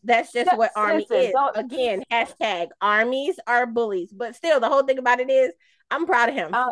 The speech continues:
Speaker 1: I'm
Speaker 2: yes,
Speaker 1: proud of him. I'm
Speaker 2: absolutely.
Speaker 1: so happy.
Speaker 2: Absolutely. Me too.
Speaker 1: He gave, he did phenomenal. I'm so happy. Job well done, sir.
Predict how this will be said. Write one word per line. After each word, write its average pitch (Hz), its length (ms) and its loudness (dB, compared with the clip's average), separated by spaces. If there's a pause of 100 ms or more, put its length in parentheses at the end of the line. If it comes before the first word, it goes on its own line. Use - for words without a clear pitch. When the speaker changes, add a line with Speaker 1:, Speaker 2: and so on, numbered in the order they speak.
(140)
Speaker 1:
I'm 233 200 4
Speaker 2:
yes, 320 60 2
Speaker 1:
proud 220 260 4
of 196 60 -4
him. 190 80 -12 (240)
I'm 226 140 4
Speaker 2:
absolutely. 170 180 -8
Speaker 1:
so 226 240 4
happy. 214 500 -2
Speaker 2:
Absolutely. 196 680 -8 (360)
Me 339 180 -6
too. 196 300 -4
Speaker 1:
He 247 120 -12
gave, 262 320 0 (260)
he 262 180 -14
did 226 260 -4
phenomenal. 180 640 -2
I'm 196 160 0
so 190 160 2
happy. 170 400 0
Job 208 340 2
well 226 200 2
done, 214 380 -4
sir. 208 360 -4